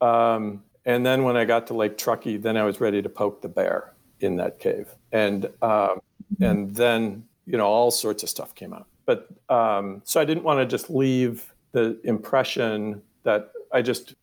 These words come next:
Speaker 1: embraced it, experienced it, all that. I, remember what I said about Heaven's Gate? I had to write my way out of it. Um, I, I
Speaker 2: Mm-hmm.
Speaker 1: felt the same way about just kind of dealing with what is, what do I think about this? What do I feel about this?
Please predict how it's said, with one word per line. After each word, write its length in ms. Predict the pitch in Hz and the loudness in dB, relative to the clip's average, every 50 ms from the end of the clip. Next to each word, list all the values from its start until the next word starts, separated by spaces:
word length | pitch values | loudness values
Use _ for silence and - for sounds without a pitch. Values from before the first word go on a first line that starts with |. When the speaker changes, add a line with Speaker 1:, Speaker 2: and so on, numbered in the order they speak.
| - | -4
Speaker 1:
embraced 520 | 131 113 110 110 131 135 135 131 - - 139 | -2 0 2 2 4 4 4 2 0 2 2
it, 300 | 123 117 113 113 110 104 | 4 4 4 4 2 0
experienced 520 | - - - - 139 120 117 107 98 - | -2 -6 -6 -2 0 0 0 0 -2 -2
it, 60 | 123 - | -4 -2
all 260 | - 110 113 107 104 | 0 2 2 2 2
that. 300 | 104 95 95 104 - - _ _ _ - | 0 -2 -4 -4 -6 -10 _ _ _ -2
I, 140 | 127 139 139 - - _ - - 107 - _ _ _ _ - | -2 0 -2 -4 -10 _ -18 -18 -18 -18 _ _ _ _ -6
remember 260 | 143 139 143 151 160 | -2 0 2 4 4
what 120 | 151 135 | 4 4
I 40 | 127 | 4
said 160 | 123 - 165 143 | 2 2 0 0
about 200 | 120 117 104 - | 2 2 0 0
Heaven's 260 | 135 120 104 95 - | -2 -4 -6 -8 -6
Gate? 220 | - 127 123 101 | -2 0 0 0
I 80 | 98 95 | 2 0
had 140 | 113 127 117 | 0 0 2
to 60 | 110 | 2
write 240 | 101 110 113 113 - | 2 2 2 2 2
my 100 | 101 101 | 0 0
way 220 | 92 90 90 90 | 2 2 2 2
out 180 | 87 92 98 92 | 4 2 2 0
of 60 | 95 92 | -2 -6
it. 160 | - - - _ _ _ _ - | -12 -14 -18 _ _ _ _ -2
Um, 340 | 117 110 101 98 92 92 87 - _ _ _ - | 0 2 2 2 0 -4 -8 -16 _ _ _ -4
I, 340 | - 117 113 - - 190 - | -2 -2 -2 -2 -2 0 0
I 20 | - | 2
Speaker 2:
Mm-hmm. 80 | 185 | 2
Speaker 1:
felt 160 | 180 123 110 | 2 0 -2
the 80 | - 113 | -2 -6
same 360 | - - 143 127 123 117 117 | -4 -2 0 0 0 0 0
way 480 | 117 117 113 107 107 104 104 107 107 110 - _ | 2 2 2 2 2 2 0 -2 -4 -6 -10 _
about 540 | - 98 104 110 107 101 101 - - - - - _ _ _ _ | -6 -2 0 0 2 2 0 0 -4 -8 -18 -20 _ _ _ _
just 280 | - 147 135 - - - _ _ _ | -4 -4 -4 -4 -6 -14 _ _ _
kind 180 | - 156 156 | -4 -2 0
of 160 | 135 104 98 98 | 0 0 -2 -2
dealing 500 | 110 113 123 135 135 143 135 123 113 107 | 0 2 2 4 4 2 2 2 2 2
with 480 | 107 104 101 101 101 - - - - _ _ _ _ - | 4 4 4 2 0 -4 -10 -12 -16 _ _ _ _ -4
what 240 | 120 131 147 156 147 | 0 2 2 4 6
is, 280 | 139 139 139 135 - - - - _ | 4 4 4 2 -2 -8 -16 -20 _
what 200 | - - 127 139 | -8 -4 0 0
do 120 | 165 190 196 | 2 2 2
I 80 | 170 | 0
think 260 | 156 - - 147 139 | 0 -2 -4 -4 -4
about 300 | - 151 123 104 - - | -4 -4 -4 -4 -6 -8
this? 360 | - - - - - - - _ _ _ - | -14 -16 -16 -16 -18 -20 -20 _ _ _ -2
What 100 | 123 131 | 0 2
do 100 | 151 165 | 2 2
I 100 | 156 131 | 2 0
feel 320 | - - - 127 135 147 | -2 -2 -2 0 0 0
about 320 | 151 139 101 95 - - - | 0 0 -2 -4 -4 -8 -14
this? 340 | - - - - - - | -16 -14 -12 -12 -14 -14